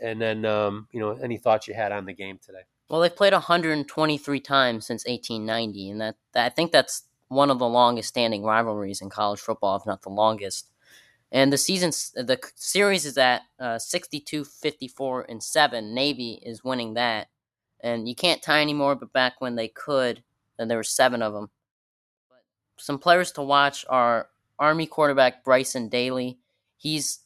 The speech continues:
Speaker 2: not a traditional passer as Army g-, usually plays. He's a, he's an option quarterback. He
Speaker 1: What,
Speaker 2: could
Speaker 1: what, what do they run? The triple, triple wishbone?
Speaker 2: Yeah, triple
Speaker 1: Or, uh,
Speaker 2: option.
Speaker 1: triple option?
Speaker 2: Uh, it's fake. F-, uh, read option, and then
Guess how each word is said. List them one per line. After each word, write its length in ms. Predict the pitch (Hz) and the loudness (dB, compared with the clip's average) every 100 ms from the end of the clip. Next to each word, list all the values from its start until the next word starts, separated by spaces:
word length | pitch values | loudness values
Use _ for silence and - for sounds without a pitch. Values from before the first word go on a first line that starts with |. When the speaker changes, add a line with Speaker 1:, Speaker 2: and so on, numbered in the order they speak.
| _ | _
Speaker 2:
not 220 | 147 151 147 | 2 4 4
a 40 | |
traditional 460 | 143 143 151 - 135 | 0 -2 -2 -2 -4
passer 640 | - 143 143 - 143 143 135 | 0 0 0 0 -2 0 2
as 240 | 131 - | 2 2
Army 380 | 135 135 139 123 | 2 2 2 -4
g-, 120 | - - | -8 -8
usually 340 | 135 127 123 | -6 -4 -6
plays. 520 | - - 135 131 131 | -4 4 4 4 0
He's 180 | 139 120 | -4 -2
a, 200 | 117 107 _ _ _ _ _ _ | 0 -2 _ _ _ _ _ _
he's 120 | 123 | -6
an 100 | 117 | 2
option 320 | 123 131 147 131 | 4 4 0 -6
quarterback. 540 | 143 143 139 135 135 | -2 0 4 4 2
He 100 | - | -6
Speaker 1:
What, 60 | - _ | -20 _
Speaker 2:
could 200 | 135 156 | -6 -6
Speaker 1:
what, 80 | - | -8
what 120 | 135 151 | -8 -4
do 60 | |
they 80 | 123 | -4
run? 180 | 104 98 | -4 -8
The 60 | |
triple, 460 | - - - 143 131 _ | -12 -14 -12 -12 -14 _
triple 280 | - 151 135 | -14 -12 -8
wishbone? 420 | 143 - 147 147 _ | -10 -10 -12 -14 _
Speaker 2:
Yeah, 300 | - 156 113 117 | -4 0 0 -2
triple 280 | - 180 156 | -2 -2 2
Speaker 1:
Or, 80 | 147 | 4
uh, 100 | 139 | 4
Speaker 2:
option. 180 | 107 143 | 2 -2
Speaker 1:
triple 220 | 131 120 | -2 -2
option? 320 | 120 - 123 _ _ | -4 -8 -18 _ _
Speaker 2:
Uh, 260 | 123 117 113 - _ _ 127 | -4 -2 -2 -6 _ _ -18
it's 280 | 127 - _ _ | -16 -18 _ _
fake. 300 | 151 - _ _ - | -6 -6 _ _ -18
F-, 80 | 143 - | -16 -8
uh, 120 | 117 | -8
read 200 | 127 165 | -4 2
option, 500 | 147 147 - 147 135 - | 4 2 -2 -6 -6 -6
and 160 | 131 | -4
then 280 | 127 120 120 | -2 -2 -4